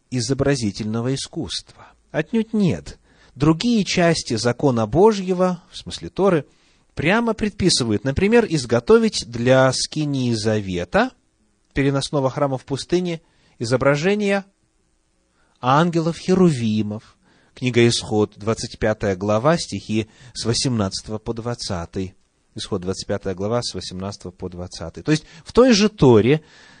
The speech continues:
в которой находится вторая заповедь, говорящая: «Не делай себе кумира и никакого изображения», содержится и заповедь изготовить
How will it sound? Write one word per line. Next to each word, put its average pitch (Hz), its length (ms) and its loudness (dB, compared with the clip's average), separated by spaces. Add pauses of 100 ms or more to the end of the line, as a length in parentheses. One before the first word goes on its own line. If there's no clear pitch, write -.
(240)
в - 80 -20
которой 156 500 4
находится 165 540 0
вторая 143 440 0
заповедь, 131 720 -2
говорящая: 160 520 0
«Не 147 80 -2
делай 147 240 2
себе 135 240 -6
кумира 143 440 0
и 120 60 -2
никакого 120 420 -4
изображения», 127 840 -2 (1040)
содержится 208 640 4
и 175 540 -2
заповедь 151 800 0
изготовить 170 1000 -2